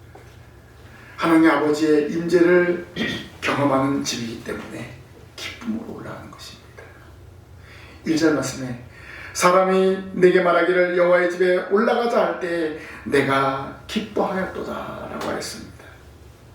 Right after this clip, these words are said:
다윗의 이런 고백은 여호와의 집에 올라가는 그 자체가 기쁨이었다는 것입니다.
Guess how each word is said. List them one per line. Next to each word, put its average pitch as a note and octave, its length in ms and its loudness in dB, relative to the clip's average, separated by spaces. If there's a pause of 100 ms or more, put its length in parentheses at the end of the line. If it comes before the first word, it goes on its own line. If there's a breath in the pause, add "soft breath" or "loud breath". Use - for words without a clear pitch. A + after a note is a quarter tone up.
(800 loud breath)
다윗의 B3+ 500 4
이런 G3 380 4
고백은 D3 600 -4 (440 loud breath)
여호와의 A#3 580 6
집에 G#3+ 640 2
올라가는 C4+ 760 2
그 D#4 260 6
자체가 G3+ 1000 0 (540 loud breath)
기쁨이었다는 - 800 2
것입니다. - 400 -16